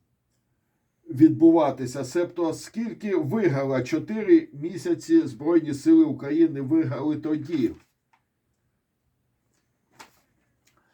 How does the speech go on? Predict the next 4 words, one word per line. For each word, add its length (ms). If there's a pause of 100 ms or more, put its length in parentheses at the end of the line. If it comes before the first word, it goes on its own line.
(1700)
З 140
березня 600
по 440
липень. 640